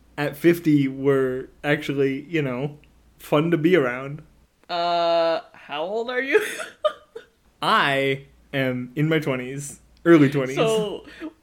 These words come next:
Speaker 2: where are you getting all this experience of someone's, like, decade change? <laughs>
Speaker 1: The answer is three people.
Speaker 2: Oh, God. <laughs> No, we can't make M C a jerk.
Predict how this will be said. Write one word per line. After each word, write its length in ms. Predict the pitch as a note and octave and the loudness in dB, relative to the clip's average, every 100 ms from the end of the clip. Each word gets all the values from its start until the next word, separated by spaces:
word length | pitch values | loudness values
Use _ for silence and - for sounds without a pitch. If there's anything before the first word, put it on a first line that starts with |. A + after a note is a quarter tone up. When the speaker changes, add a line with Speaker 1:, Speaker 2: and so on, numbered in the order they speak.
| _ | _
Speaker 2:
where 220 | A3+ C4 | 0 2
are 40 | D#4 | 2
you 200 | F4+ F4+ | -2 -2
getting 240 | F#4+ F#4 | -4 0
all 160 | D4 C#4+ | 0 0
this 200 | D4+ D4+ | -4 -4
experience 1000 | B3 - - - A3+ B3 B3 A#3 A3 | -8 -8 -20 -10 -4 0 0 0 -2
of 160 | G#3 G#3 | -8 -4
someone's, 480 | A#3+ A3+ A#3 A3 G3+ | -2 0 0 -2 -4
like, 400 | F#3+ F3+ F3+ - _ _ - G3 | -2 -2 -4 -16 _ _ -18 -2
decade 540 | G#3+ G#3 A3+ G3+ F3+ | -2 0 -2 -4 -6
change? 640 | - G#3 F3+ E3 E3 A3+ D#4+ | -8 -8 -6 -8 -6 -2 -2
<laughs> 1160 | - - - - - - - - - _ _ - | -2 -6 -12 -18 -18 -20 -20 -20 -20 _ _ -6
Speaker 1:
The 180 | C#3 | -2
answer 320 | E3+ A#3+ E3+ C#3+ | 0 2 4 4
is 500 | B2+ B2 B2 - - _ _ _ _ _ _ _ _ - _ | 2 -2 -6 -16 -20 _ _ _ _ _ _ _ _ -20 _
three 180 | D#3+ F3+ | 2 2
people. 380 | D3+ B2+ A2 B2+ _ _ _ - | 2 -4 -6 -14 _ _ _ -14
Speaker 2:
Oh, 360 | - G3+ F3 F3 | -6 -4 -4 -4
God. 460 | E3+ E3 E3+ B3 - | -4 -4 -4 -8 -14
<laughs> 60 | - - - _ _ _ - - - _ | -20 -20 -20 _ _ _ -20 -20 -20 _
No, 520 | G3+ G#3+ A3 - - - - | -8 0 0 0 -10 -20 -12
we 160 | G#3+ A#3 | -8 -6
can't 340 | E4 C4 C#4 | 0 0 0
make 220 | E4+ F4 | -4 -2
M 240 | D#4+ D4+ E4 | -2 -2 -6
C 260 | D#4+ D4 | -6 -4
a 80 | C#4+ | -4
jerk. 540 | A3+ C4 B3 C3+ - | -6 -2 -2 -2 -8